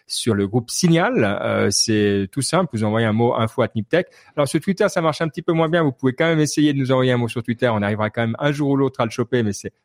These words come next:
un petit peu moins efficace. Euh, et puis, euh, voilà. Hein, on avait un bouton sur le site un temps, non, pour, euh,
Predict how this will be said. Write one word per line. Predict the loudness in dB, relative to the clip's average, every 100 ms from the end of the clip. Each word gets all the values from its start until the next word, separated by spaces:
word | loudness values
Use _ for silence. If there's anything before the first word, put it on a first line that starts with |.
| -14
un | -14
petit | -6
peu | 0
moins | 2 0
efficace. | -2 -2 -4 -4 -16 -20 -12 -2
Euh, | 0 2 0 0 0
et | 0 0
puis, | 0 0 2 4
euh, | 4 4 2 2 -2 -4 -2
voilà. | 0 0 -4 _ -2
Hein, | 0 2
on | 2
avait | 2
un | 0
bouton | -2 -2 -2
sur | -2 0
le | -2
site | -2 -4
un | -2
temps, | -2 -2
non, | -2 -2
pour, | -2 0
euh, | 2 0